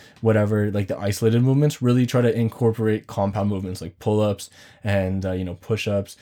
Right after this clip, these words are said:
A lot of body weight stuff you'll find is compound movements, and then you can start adding weight on top of it once you start mastering the body weight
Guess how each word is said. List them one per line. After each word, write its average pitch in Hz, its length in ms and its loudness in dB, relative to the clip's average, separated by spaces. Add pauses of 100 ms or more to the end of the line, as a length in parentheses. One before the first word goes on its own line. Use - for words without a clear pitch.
(120)
A 110 60 -4
lot 110 120 2
of 104 160 0
body 101 220 2
weight 95 160 -2
stuff 92 180 -8
you'll 95 120 -6
find 95 200 -6
is 92 80 -6
compound 101 380 -8
movements, 98 320 -8
and 110 100 0
then 117 60 4
you 120 80 4
can 135 100 0
start 123 180 2
adding 113 240 2
weight 104 140 2
on 98 100 -2
top 104 240 -2
of 110 140 -2
it 110 140 0
once 98 160 -4
you 107 80 -2
start 101 180 -4
mastering 101 600 -2 (260)
the 110 100 0
body 98 320 2
weight 95 340 -2